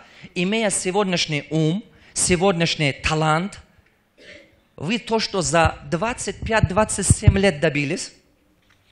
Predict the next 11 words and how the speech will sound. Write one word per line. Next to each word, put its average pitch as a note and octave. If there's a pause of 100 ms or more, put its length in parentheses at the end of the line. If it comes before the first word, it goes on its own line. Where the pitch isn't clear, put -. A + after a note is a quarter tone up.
(600)
за D3
сколько B3+
лет G3+
сделали C#3+
бы? G2 (1800)
Кто-то A3
два D3+
года, F3
кто-то G3
три. F#3
Согласны? F3+